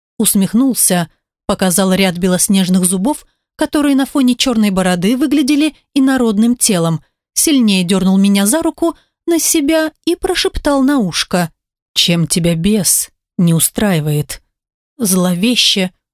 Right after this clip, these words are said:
жутко, прямо мурашки по телу. Меня-то устраивает, только вот, ну, бес так бес. Я ещё раз попыталась вырваться,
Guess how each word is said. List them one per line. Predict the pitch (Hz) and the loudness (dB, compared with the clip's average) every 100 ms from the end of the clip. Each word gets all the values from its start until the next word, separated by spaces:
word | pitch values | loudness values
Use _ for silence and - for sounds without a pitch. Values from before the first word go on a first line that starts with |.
| _ 220 | _ -4
жутко, | 175 202 269 - 214 196 - _ _ _ _ | -2 0 -2 -4 -2 -2 -6 _ _ _ _
прямо | 240 208 190 | -2 2 2
мурашки | 190 185 175 - - | 2 2 0 -2 -4
по | - 214 | -2 -2
телу. | - 196 175 170 - _ _ _ _ | -2 -2 0 -2 -6 _ _ _ _
Меня-то | 196 180 170 170 165 208 | 0 2 2 2 0 -2
устраивает, | 208 - 262 311 269 180 185 190 - | -2 -2 -2 0 0 0 0 -2 -4
только | - 202 185 208 | -2 -2 -2 -2
вот, | 202 202 - _ _ _ _ _ _ - | -2 -2 -6 _ _ _ _ _ _ -2
ну, | 254 254 277 330 | 2 2 2 2
бес | 208 311 403 | 0 0 -2
так | - 214 190 | -2 -2 0
бес. | 185 254 - - _ _ _ _ _ _ | 0 0 -2 -4 _ _ _ _ _ _
Я | 214 196 | -2 2
ещё | 185 - 202 | 2 0 0
раз | 180 - | -2 -2
попыталась | 180 180 - 170 160 190 | -4 -4 -2 -2 -2 0
вырваться, | 285 277 277 - | 0 0 -2 -2